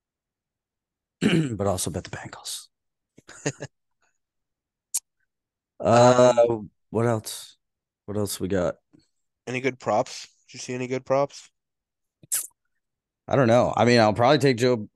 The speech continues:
Speaker 1: <laughs> Joe Burrow's over yards.
Speaker 2: Oh, you could prop Joe Burrow two seventy-five passing yards and Joe Mixon sixty rushing yards, plus three ten. I love that.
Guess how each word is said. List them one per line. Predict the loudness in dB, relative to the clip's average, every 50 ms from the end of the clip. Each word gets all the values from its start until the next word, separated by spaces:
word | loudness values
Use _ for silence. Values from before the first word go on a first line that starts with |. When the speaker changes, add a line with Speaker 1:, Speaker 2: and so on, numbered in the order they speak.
| -6 -6
Speaker 1:
<laughs> | -6 -6 -8
Joe | -6 -6 -4 -4
Burrow's | -2 -2 0 0 -2 -2
over | -4 -6 -6 -6
yards. | -4 -4 -2 -2 -4 -4 -2 0 2 2 2 2 0 -4 -10 _ _ _ _ _ _ _ _ _ _ _ _ _ _ _ _ _ _ _ _ _ _ _ _ _ _ _ _ _ _ _ _ _ _ _ _ _ _ _
Speaker 2:
Oh, | 0 2 2
you | 4 4 2 2
could | 2 0 -2 -2
prop | -2 -2 0 2 2 2 0 -2 -8 -14
Joe | -8 -2 0 0 0
Burrow | 0 0 0 2 2 2 0
two | -2 -6 -10 -10 -10 -8
seventy-five | -6 -6 -6 -6 -6 -8 -8 -8 -8 -8 -8
passing | -8 -8 -8 -8 -8 -10 -14
yards | -14 -12 -12 -12 -12 -12 -12 -14 -16 -16 _ -20 -20 _ _ -8
and | -4 -2 -2 -2 -4 -4
Joe | -4 -4 -4 -4
Mixon | -4 -6 -6 -6 -6 -8 -8 -6
sixty | -4 -4 -4 -4 -4 -6 -6 -4
rushing | -2 -2 -2 -4 -6 -10 -12
yards, | -12 -12 -12 -12 -14 -16 -18 _ _
plus | -4 -2 0 0 -2 -4
three | -6 -6 -8 -8
ten. | -8 -6 -6 -6 -6 -8 -12 -18 -20 -20 -18 -6 -2
I | -2 0 0
love | 0 0 0 -2 -2 -6
that. | -12 -18 -18 -18